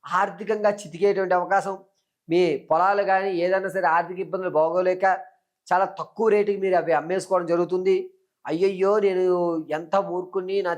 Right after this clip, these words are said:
చేయి చేతులారా నేను అమ్మేసుకున్నాను" మీకు తెలిసి మార్కెట్లో ఉన్న వాల్యూ కంటే తక్కువ వాల్యూకి మీ యొక్క ఆస్తులు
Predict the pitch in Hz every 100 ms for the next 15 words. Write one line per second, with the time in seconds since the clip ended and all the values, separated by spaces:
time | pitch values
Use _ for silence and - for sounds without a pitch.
0 | 170 170 170 190 180 185 185 185 165 151
1 | 196 196 190 180 180 156 156 151 170 190
2 | 196 240 247 _ _ _ _ 131 147 196
3 | 196 226 - 214 208 202 196 202 196 202
4 | 190 190 - 220 214 196 202 196 196 180
5 | 180 175 175 180 196 214